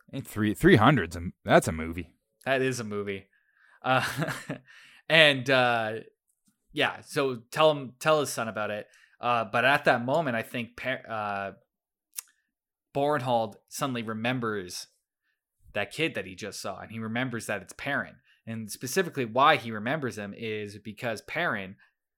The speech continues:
Speaker 2: killed a couple white cloaks back in Eye of the World. He went a little berserk.
Speaker 1: Shit. Yep.
Speaker 2: So
Speaker 1: That's, uh,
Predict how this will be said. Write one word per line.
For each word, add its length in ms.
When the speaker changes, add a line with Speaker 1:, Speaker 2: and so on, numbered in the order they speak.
Speaker 2:
killed 180
a 40
couple 300
white 220
cloaks 280
back 260
in 240
Eye 180
of 60
the 60
World. 400
He 140
went 180
a 40
little 200
berserk. 280
Speaker 1:
Shit. 180
Yep. 140
Speaker 2:
So 340
Speaker 1:
That's, 440
uh, 540